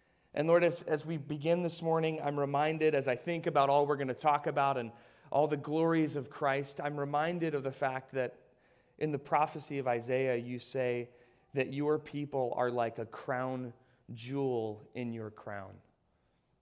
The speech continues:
Lord, help us to believe that today. Help us to believe what's true about Jesus and that what's true of him in the gospel is true of us. And may that bear fruit in our lives. We love you. In Jesus' name we pray.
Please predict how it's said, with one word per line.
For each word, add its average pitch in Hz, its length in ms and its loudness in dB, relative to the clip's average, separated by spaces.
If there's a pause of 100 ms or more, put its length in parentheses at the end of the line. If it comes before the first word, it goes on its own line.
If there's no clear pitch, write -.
(180)
Lord, 151 220 6
help 175 220 4
us 160 160 0
to 143 100 -8
believe 117 380 -4
that 104 200 -6
today. 101 340 -10 (720)
Help 170 200 4
us 175 140 0
to 180 140 -2
believe 151 760 -2
what's 131 300 -4
true 156 300 -2
about 139 280 -2
Jesus 113 540 -8
and 131 160 -6
that 131 100 0
what's 131 320 -2
true 180 340 -2
of 139 120 -2
him 156 400 -4
in 151 120 -4
the 139 80 -2
gospel 127 540 -2
is 110 180 -10
true 123 300 -8
of 107 140 -8
us. - 340 -14 (600)
And 120 60 -6
may 127 120 0
that 110 180 -2
bear 120 180 0
fruit 113 380 -8
in 113 80 -8
our 107 140 -8
lives. 95 340 -16 (840)
We 139 100 0
love 143 220 6
you. 147 240 -4 (240)
In 120 120 -8
Jesus' 123 380 -10
name 120 160 -4
we 123 80 -6
pray. 101 320 -12